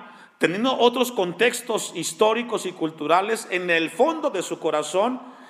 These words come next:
existe una conexión con el más allá y a su manera lo interpretan.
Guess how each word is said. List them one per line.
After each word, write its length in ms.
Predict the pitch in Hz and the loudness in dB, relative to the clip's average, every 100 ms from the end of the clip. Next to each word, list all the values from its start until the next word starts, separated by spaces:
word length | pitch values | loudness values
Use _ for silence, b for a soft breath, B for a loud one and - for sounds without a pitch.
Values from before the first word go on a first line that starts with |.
| B - | B 0
existe 400 | 160 - - 202 | 2 2 -2 -2
una 200 | 214 214 | 0 2
conexión 500 | 185 165 160 208 208 | 0 -2 -4 -2 -2
con 220 | 247 170 | -2 0
el 120 | 151 | 0
más 260 | 156 175 175 | 0 0 -2
allá 480 | 156 139 123 - - | -4 -4 -4 -8 -8
y 180 | 170 170 | 0 2
a 80 | 170 | 2
su 160 | - | 2
manera 320 | 180 170 196 202 | -2 0 2 2
lo 100 | 175 | 0
interpretan. 840 | 165 151 151 196 233 - 110 | -2 -2 0 -2 -4 -6 -10